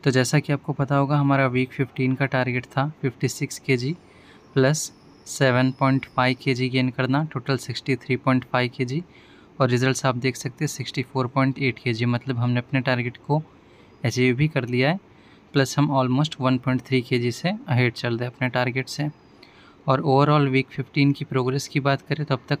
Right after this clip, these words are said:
हमने एट पॉइंट एट केजी का gain कर लिया है और ये है हमारा weekly trend, जो कि upward direction में as expected चल रहा है।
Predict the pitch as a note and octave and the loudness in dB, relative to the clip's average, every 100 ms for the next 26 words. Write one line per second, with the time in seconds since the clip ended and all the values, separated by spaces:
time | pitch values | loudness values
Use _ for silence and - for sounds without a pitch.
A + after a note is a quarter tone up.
0 | - C3 B2+ D3+ - - - - C3 - | 0 0 0 -2 -8 -20 -20 -2 -2 2
1 | C#3 C#3 C#3+ B2 - C3+ A#2+ B2+ C#3 B2 | 2 4 2 0 2 0 2 0 0 2
2 | C3 C3 C3 C3 C3+ C#3+ F3 - - - | 2 2 0 0 2 2 2 -4 -20 -20
3 | - - - C#3 C3 C3+ C#3 C#3 C#3 C3+ | -20 -20 -2 0 2 2 2 4 4 4
4 | D3 D3+ - - - - C3 A#2+ C#3+ C#3 | 2 0 -10 -20 -20 -4 2 2 2 -2
5 | C#3+ C#3+ F3 - - - - - C3 A#2+ | 2 2 2 -2 -20 -20 -20 -2 0 0
6 | D#3+ C#3 - C#3 B2+ C3 B2+ - - C#3 | 0 -2 0 -4 0 0 0 -4 0 2
7 | D3 B2+ A2+ B2+ - - - C#3 - - | 2 0 0 -2 -2 -6 -4 -6 -4 -2
8 | C3 B2 D3 F3 | -2 0 0 0